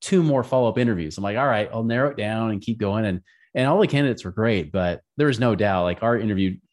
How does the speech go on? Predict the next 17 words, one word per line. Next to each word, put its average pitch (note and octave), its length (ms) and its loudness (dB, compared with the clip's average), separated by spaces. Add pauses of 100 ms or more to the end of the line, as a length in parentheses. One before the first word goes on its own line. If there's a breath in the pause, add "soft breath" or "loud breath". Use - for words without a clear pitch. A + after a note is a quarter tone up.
(100)
didn't A#2+ 160 2
even G2+ 120 0
feel A#2+ 140 -2
like G2 140 2
an G2 100 0
interview G#2+ 280 2
'cause F#2 160 -4
you G#2+ 60 -2
just G#2 140 -6
felt G2+ 140 0
like F#2 120 -2
a F2+ 60 -6
natural F#2 440 -2
fit - 360 -4
for F2+ 160 -4
our D#2+ 100 -4
company. E2+ 480 -10